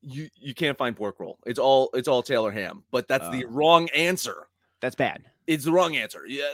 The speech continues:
Speaker 1: like, I still ask for pork roll here in North Jersey. Like, I still do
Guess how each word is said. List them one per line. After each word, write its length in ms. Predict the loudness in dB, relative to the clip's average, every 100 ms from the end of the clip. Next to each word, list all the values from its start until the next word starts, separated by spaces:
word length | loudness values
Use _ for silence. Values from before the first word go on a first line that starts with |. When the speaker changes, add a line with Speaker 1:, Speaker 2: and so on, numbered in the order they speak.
| -2
Speaker 1:
like, 160 | -2 2
I 140 | 0
still 420 | 0 -4 2 2
ask 240 | 2 0 -2
for 80 | -6
pork 300 | -4 -4 -4
roll 140 | -6
here 220 | -4 -4
in 60 | -4
North 220 | -6 -6
Jersey. 320 | -10 -10 -14 _ _ _
Like, 120 | -4
I 60 | -4
still 200 | 0
do 100 | 2